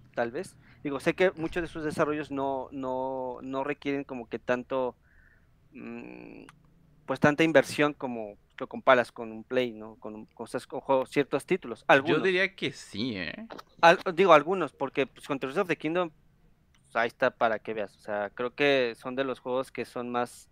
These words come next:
Speaker 1: los más grandes, y me atrevería a decir Pikmin cuatro, porque esa cosa está en Unreal Engine, entonces,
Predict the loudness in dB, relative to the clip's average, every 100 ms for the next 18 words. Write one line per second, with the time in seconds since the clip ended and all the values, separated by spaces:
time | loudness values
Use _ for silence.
0 | _ -12 -12 -6 -4 -2 0 0 -2 -6
1 | -8 -12 -10 -10 -10 -10 -6 -2 -2 0
2 | 0 2 2 0 -6 -6 -4 -4 2 2
3 | 2 -6 -10 -10 -10 -10 -10 -12 -8 -6
4 | -6 -6 -6 -6 -6 -8 -10 -8 -4 -4
5 | -4